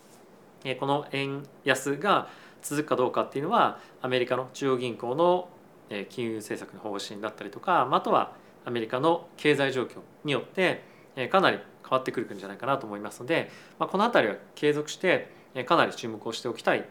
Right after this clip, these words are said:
ポイントになるんじゃないかと思いますし、まだ今の間は介入はありましたけれども、円安の方向感が続いては継続的にはいくんじゃないかなと思うので、えー、注目をしていきたいかなというふうに思っております。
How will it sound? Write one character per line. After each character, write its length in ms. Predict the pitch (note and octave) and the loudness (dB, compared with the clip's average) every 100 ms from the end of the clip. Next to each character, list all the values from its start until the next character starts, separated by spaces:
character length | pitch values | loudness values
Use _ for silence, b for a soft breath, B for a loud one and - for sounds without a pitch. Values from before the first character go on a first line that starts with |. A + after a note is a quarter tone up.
| - | -12
ポ 80 | A2+ | -12
イ 40 | |
ン 40 | |
ト 120 | G2+ G#2+ | -10 -8
に 60 | |
な 100 | A#2+ | -6
る 80 | A2+ | -6
ん 40 | |
じ 60 | G2 | -8
ゃ 40 | |
な 60 | G2 | -10
い 40 | |
か 80 | B2 | -10
と 60 | A#2+ | -10
思 80 | A#2 | -10
い 20 | |
ま 100 | B2+ | -10
す 100 | - | -4
し、 220 | G3+ C#3 B B B | -2 -2 B B B
ま 140 | G#3 A#3 | -2 4
だ 200 | B2 - | 2 2
今 180 | A3+ B3 | -4 0
の 120 | F#3 | 2
間 240 | E3+ E3 F3+ | 4 4 4
は 240 | F#3 A#2 | 4 4
介 220 | - D#3+ | -2 -2
入 120 | E3 E3 | 0 2
は 120 | D#3+ | 2
あ 20 | |
り 60 | E3+ | 0
ま 100 | F3 | -4
し 80 | |
た 60 | - | -2
け 100 | E3+ | -4
れ 60 | D#3+ | -4
ど 80 | |
も、 340 | A3 G#3+ G#2 - B - | -2 -2 -2 -8 B -12
円 100 | A#2 | -4
安 200 | A2+ G#2+ | -2 -2
の 100 | - - - | -8 -10 -6
方 140 | B2+ | -4
向 160 | - A2+ | -2 -4
感 200 | G#2+ G#2+ | -6 2
が 360 | E3+ F3+ F3+ B B B | 6 6 4 B B B
続 140 | - D#3 | -2 0
い 80 | |
て 80 | - | 2
は 140 | A#2 - | 0 -2
継 160 | B2 | -6
続 160 | A2 - | -6 -8
的 120 | C#3 | -6
に 100 | F#3+ | -4
は 60 | A#2+ | -4
い 60 | |
く 120 | G2 A2+ | -4 -8
ん 20 | |
じ 80 | G2 | -8
ゃ 40 | |
な 40 | |
い 40 | F#2 | -6
か 80 | D3+ | -2
な 100 | F3+ | -2
と 80 | C#3 | -2
思 80 | |
う 40 | C#3 | -6
の 60 | |
で、 300 | D3 F3+ - B B B C3 | 0 0 0 B B B -10
え 60 | |
ー、 40 | A2 | -8
注 140 | A#2 | -6
目 180 | G2 G#2+ | -8 -12
を 80 | F#2+ | -14
し 120 | - | -14
て 60 | |
い 40 | G#2+ | -14
き 80 | - | -14
た 80 | |
い 40 | G#2+ | -12
か 120 | D#3 | -6
な 80 | G#3+ | -6
と 180 | - - A#2 | -6 -10 -16
い 20 | |
う 20 | |
ふ 40 | A2 | -16
う 40 | |
に 140 | A2 - - | -16 -18 -18
思 80 | F#2+ | -18
っ 40 | |
て 160 | - - | -16 -18
お 40 | |
り 80 | - | 2
ま 120 | C3+ | 2
す。 220 | - - | 2 -10